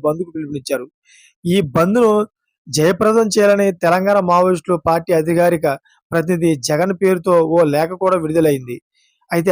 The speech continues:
అదే సమయంలో మావోయిస్టుల బంద్ ప్రకటన నేపథ్యంలో ఏఓబి తెలంగాణ అలాగే ఛత్తీస్గఢ్ సరిహద్దు ప్రాంతాలు, ఏజెన్సీ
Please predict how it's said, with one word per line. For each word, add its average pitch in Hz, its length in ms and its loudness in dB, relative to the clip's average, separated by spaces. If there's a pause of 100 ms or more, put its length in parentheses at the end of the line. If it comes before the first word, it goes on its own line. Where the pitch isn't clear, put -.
అదే 180 160 2 (120)
సమయంలో 196 360 4 (720)
మావోయిస్టుల 190 500 2 (100)
బంద్ 165 180 0 (100)
ప్రకటన 196 300 2 (100)
నేపథ్యంలో 175 500 2 (260)
ఏఓబి 185 380 2 (480)
తెలంగాణ 190 400 0 (140)
అలాగే 180 280 2 (220)
ఛత్తీస్గఢ్ 190 600 -2
సరిహద్దు 180 380 0
ప్రాంతాలు, 175 460 0 (520)
ఏజెన్సీ 202 440 0